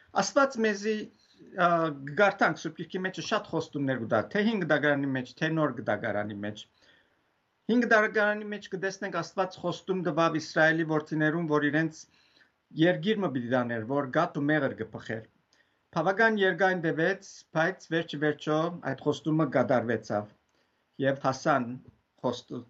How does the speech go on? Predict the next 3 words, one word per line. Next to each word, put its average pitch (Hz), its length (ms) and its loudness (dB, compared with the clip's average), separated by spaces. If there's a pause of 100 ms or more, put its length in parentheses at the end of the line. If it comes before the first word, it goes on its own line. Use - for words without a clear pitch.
խոստացյալ 127 680 -2
երկիրը։ 117 400 0 (680)
Անգևերջը 214 680 2